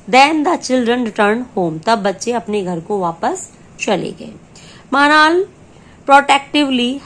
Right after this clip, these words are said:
held his grandmother's hand as they walked back, मनाल ने अपनी grandmother, क्योंकि वो old थी, जब भी आप भी अपने grand parents के साथ चलते हो तो उनका हाथ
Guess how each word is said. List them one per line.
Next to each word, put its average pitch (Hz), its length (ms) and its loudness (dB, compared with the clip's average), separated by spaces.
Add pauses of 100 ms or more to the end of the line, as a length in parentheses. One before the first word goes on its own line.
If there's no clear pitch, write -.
(100)
held 220 300 4 (680)
his 311 240 0 (120)
grandmother's 220 880 0 (580)
hand 220 220 0 (200)
as 233 180 6 (140)
they 208 200 2
walked 190 420 0
back, 160 200 -4 (580)
मनाल 240 260 2
ने 247 280 -4 (300)
अपनी 240 300 -4
grandmother, 214 580 0
क्योंकि 233 260 -10
वो 226 240 -6
old 226 260 -4 (120)
थी, 233 80 -8
जब 208 160 -4
भी 226 80 -8
आप 202 220 2
भी 220 140 -4
अपने 233 240 -6
grand 214 540 -4 (800)
parents 226 420 2
के 247 120 -2
साथ 220 240 2
चलते 214 360 -4
हो 214 80 -2
तो 220 160 -6
उनका 214 240 -6
हाथ 190 260 -2